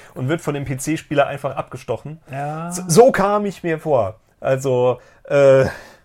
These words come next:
Speaker 1: ihr, ihr, ihr könnt uns ja gerne mal Feedback geben. Äh, ist es einfach, bin ich jetzt einfach nur zu dämlich oder ist es, ist es wirklich so, dass Controller schwerer ist?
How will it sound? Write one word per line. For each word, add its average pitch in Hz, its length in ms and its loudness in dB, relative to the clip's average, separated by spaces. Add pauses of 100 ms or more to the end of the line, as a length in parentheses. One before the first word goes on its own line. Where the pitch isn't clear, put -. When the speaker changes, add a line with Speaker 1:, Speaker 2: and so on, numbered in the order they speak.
(800)
Speaker 1:
ihr, 156 180 -6
ihr, 160 220 -2
ihr 175 180 -4
könnt 233 220 2
uns 196 140 2
ja 185 100 4
gerne 180 180 6
mal 170 160 2
Feedback 165 420 -8
geben. 160 440 -8 (360)
Äh, 147 280 -2
ist - 260 -10
es 156 260 -4
einfach, 147 340 -4
bin 160 100 -6
ich 151 80 -6
jetzt 147 160 -8
einfach 151 180 -6
nur 147 160 -8
zu 131 140 -8
dämlich 196 560 -4
oder 165 320 -4
ist 185 160 -4
es, - 340 -8
ist 175 160 0
es 151 140 -4
wirklich 180 280 -8
so, - 80 -18
dass 143 200 -4
Controller 139 500 -4
schwerer 123 480 -6
ist? - 340 -16